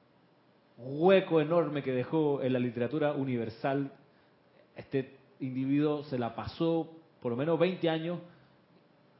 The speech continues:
intensamente creando esas obras. No era un, un, una, un deporte pasajero que él hacía de la, de la, de la primavera.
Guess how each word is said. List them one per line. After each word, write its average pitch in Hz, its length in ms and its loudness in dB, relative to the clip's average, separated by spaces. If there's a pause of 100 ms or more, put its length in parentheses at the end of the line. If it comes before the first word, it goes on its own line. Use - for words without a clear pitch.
intensamente 160 920 0
creando 143 420 0
esas 147 260 -2
obras. 120 440 -2
No 120 120 -4
era 160 180 0
un, 160 360 -4
un, 156 260 -8
una, 147 320 -6
un 151 240 -8
deporte 139 300 -4
pasajero 135 560 -4
que 135 80 -6
él 131 80 -2
hacía 147 280 -2
de 135 120 0
la, 120 140 -4
de 110 120 -4
la, 113 140 -4
de 123 440 -14
la 120 160 -2
primavera. 117 600 -2